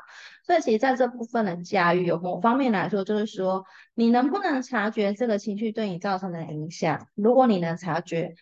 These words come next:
那你就是能够驾驭它。你能不能善用这个情绪中心的动能？如果你，但是你要善用这个动能的话，你必须要有耐心才能够驾驭这件事情，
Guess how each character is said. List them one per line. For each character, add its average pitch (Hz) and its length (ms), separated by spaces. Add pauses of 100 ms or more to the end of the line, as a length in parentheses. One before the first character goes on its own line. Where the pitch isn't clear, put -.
(140)
那 240 220
你 165 100
就 185 160
是 208 120
能 165 120
够 156 140
驾 156 300
驭 156 180
它。 - 360 (280)
你 214 180
能 240 260
不 370 140
能 226 320
善 240 440
用 214 220
这 214 140
个 202 140
情 185 360
绪 226 240
中 202 240
心 196 180
的 165 140 (140)
动 165 340
能？ 107 200
如 214 120
果 220 240
你， 208 320
但 285 180
是 320 120
你 214 80
要 190 120
善 240 280
用 220 180
这 220 80
个 180 140
动 180 320
能 160 120
的 160 140
话， 208 180
你 202 180
必 254 180
须 285 120
要 254 80
有 180 180
耐 185 280
心 175 260
才 170 200
能 160 180
够 170 160
驾 175 300
驭 165 120
这 - 140
件 143 220
事 - 260
情， - 220